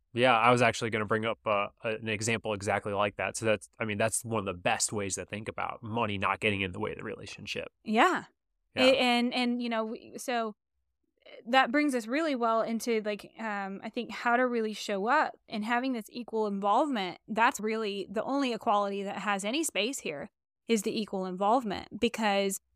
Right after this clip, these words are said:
Speaker 2: you know, you hear stories every day about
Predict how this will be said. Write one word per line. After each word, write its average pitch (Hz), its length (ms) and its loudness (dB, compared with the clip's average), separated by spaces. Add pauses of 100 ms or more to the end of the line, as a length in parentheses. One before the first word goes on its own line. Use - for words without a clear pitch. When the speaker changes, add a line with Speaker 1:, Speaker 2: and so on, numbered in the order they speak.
(720)
Speaker 2:
you 262 160 4
know, 247 80 6
you 247 160 4
hear 285 160 2
stories 277 340 2
every 202 240 0
day 233 560 2
about 196 680 -2